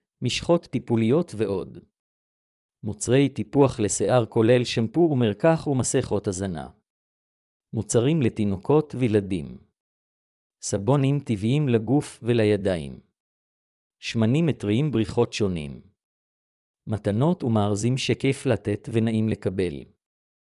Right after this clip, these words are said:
לסיכום, סבון מיכל הינו סטודיו לייצור סבונים טבעיים בקו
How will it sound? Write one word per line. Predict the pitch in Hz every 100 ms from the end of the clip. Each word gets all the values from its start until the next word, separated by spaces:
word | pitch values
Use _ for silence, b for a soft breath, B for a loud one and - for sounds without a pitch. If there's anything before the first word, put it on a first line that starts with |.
| _ _ _ -
לסיכום, | 107 - 113 - 87 78 - - _ _ _ _ _ _ _ _ -
סבון | - 104 127 151
מיכל | 117 101 - 127
הינו | 110 110 113
סטודיו | - - 131 120 135
לייצור | 117 104 - 151
סבונים | 139 110 107 135 117
טבעיים | 104 107 101 120 127
בקו | 107 -